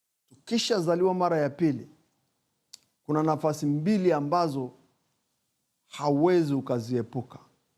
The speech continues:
Yaani, ndizo maisha yetu ya kila siku. Ukisha zaliwa mara ya pili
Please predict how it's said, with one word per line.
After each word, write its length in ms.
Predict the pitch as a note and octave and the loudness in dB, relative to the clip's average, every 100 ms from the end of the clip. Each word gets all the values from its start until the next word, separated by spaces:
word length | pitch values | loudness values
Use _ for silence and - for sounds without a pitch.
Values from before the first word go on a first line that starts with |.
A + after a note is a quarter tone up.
| - | -4
Yaani, 180 | D#3+ E3+ | 0 2
ndizo 300 | G3 G#3 F#3+ | 2 2 2
maisha 300 | D#3 C#3+ E3 | 0 0 -2
yetu 200 | E3+ E3 | -2 -2
ya 80 | C#3+ | -4
kila 320 | - B3 G3 | -2 0 0
siku. 320 | - D3+ - _ _ _ _ _ _ _ _ _ _ _ _ _ _ _ _ | -2 -6 -8 _ _ _ _ _ _ _ _ _ _ _ _ _ _ _ _
Ukisha 480 | E3 - C4+ C4 A#3 | -16 -4 -2 2 2
zaliwa 300 | F#3 G3+ G3+ | 2 2 2
mara 240 | G3 F#3+ D#3+ | 2 2 0
ya 80 | |
pili 380 | D3+ F#3+ D3 G#2 | 0 0 0 -2